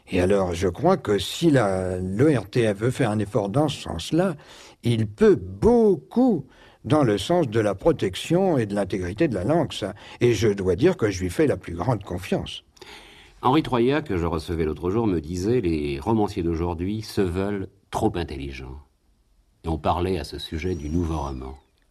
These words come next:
Speaker 1: Alors écoutez, moi j'ai eu un jour une formule qui disait, euh, en substance ceci.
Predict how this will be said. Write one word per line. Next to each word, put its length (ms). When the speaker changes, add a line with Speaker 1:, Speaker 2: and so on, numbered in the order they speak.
Speaker 1:
Alors 180
écoutez, 440
moi 180
j'ai 220
eu 100
un 140
jour 180
une 140
formule 680
qui 200
disait, 540
euh, 260
en 140
substance 600
ceci. 600